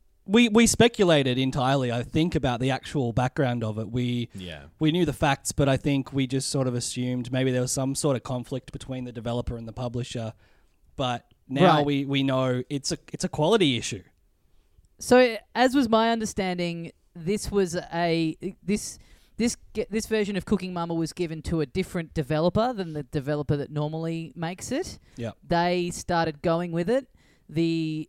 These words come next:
Speaker 3: uh, original holder of the license got a look at it and thought it looked like shit. They were
Speaker 1: Mm-hmm.
Speaker 3: very unhappy with it,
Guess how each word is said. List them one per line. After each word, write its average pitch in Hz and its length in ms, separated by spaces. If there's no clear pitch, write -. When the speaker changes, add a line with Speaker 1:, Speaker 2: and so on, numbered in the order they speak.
Speaker 3:
uh, 147 480
original 151 580
holder 175 480
of 151 80
the 156 80
license 143 640
got 160 220
a 151 40
look 147 280
at 156 120
it 180 320
and 156 160
thought 160 280
it 143 120
looked 151 220
like 147 400
shit. - 680
They 170 120
were 170 120
Speaker 1:
Mm-hmm. 190 60
Speaker 3:
very 151 140
unhappy 147 460
with 143 180
it, 156 160